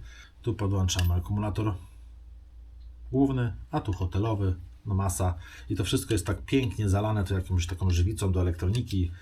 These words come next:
że wszystko jest hermetyczne. Więc założymy to pod maską, idziemy zobaczyć,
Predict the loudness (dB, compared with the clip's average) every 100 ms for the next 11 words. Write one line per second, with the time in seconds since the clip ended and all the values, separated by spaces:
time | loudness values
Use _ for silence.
0 | -16 -6 -4 -2 0 0 0 -2 -14 -20
1 | -20 -20 -20 -2 4 6 6 4 2 -8
2 | -12 -20 -8 -2 0 2 2 2 2 0
3 | 2 2 0 0 -4 -4 -8 -16 -4 0
4 | 2 4 4 2 0 -6